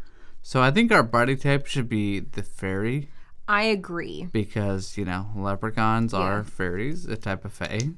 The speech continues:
Speaker 2: Yeah, and their size should be small.
Speaker 1: Yes.
Speaker 2: Because, you know, they're depicted as being tiny.
Speaker 1: Mm-hmm.
Speaker 2: Um, but we're not going with actual body t-,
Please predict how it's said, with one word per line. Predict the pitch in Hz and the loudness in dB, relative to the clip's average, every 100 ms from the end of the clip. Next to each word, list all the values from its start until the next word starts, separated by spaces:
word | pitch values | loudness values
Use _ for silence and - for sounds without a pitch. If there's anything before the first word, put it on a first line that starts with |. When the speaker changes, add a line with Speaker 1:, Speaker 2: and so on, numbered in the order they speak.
| - | -8
Speaker 2:
Yeah, | 196 151 - | -6 -6 -4
and | 214 214 | -2 -2
their | 208 214 | -2 -2
size | 226 208 233 | -2 -2 0
should | 277 | 0
be | 233 202 | 0 -2
small. | - 196 160 147 151 170 208 - | -2 -2 -2 -2 -4 -4 -4 -2
Speaker 1:
Yes. | 113 101 - - - - - - | 0 0 -2 -8 -8 -4 -2 -2
Speaker 2:
Because, | 170 - - - 233 | -4 -6 -6 -4 -4
you | |
know, | 202 156 170 180 | -2 -4 -2 -2
they're | 185 | -2
depicted | 196 196 214 226 208 | -2 -2 0 2 2
as | 208 | 0
being | - 220 220 | -2 -2 -2
tiny. | 240 233 170 147 147 165 | -4 -6 -4 -2 -2 0
Speaker 1:
Mm-hmm. | 147 175 277 - - - - - - | 2 2 0 -4 -8 -8 -6 -6 -4
Speaker 2:
Um, | 190 165 127 110 156 - - - - - - - | -2 -2 -4 -8 -12 -14 -14 -12 -8 -6 -4 -4
but | - 185 180 | -4 -4 -2
we're | 208 | 0
not | 185 170 | 0 0
going | 175 165 | 0 0
with | 147 | -2
actual | 160 - 180 | -4 -4 -6
body | 160 - 147 - | -4 -2 -2 -2
t-, | - | -6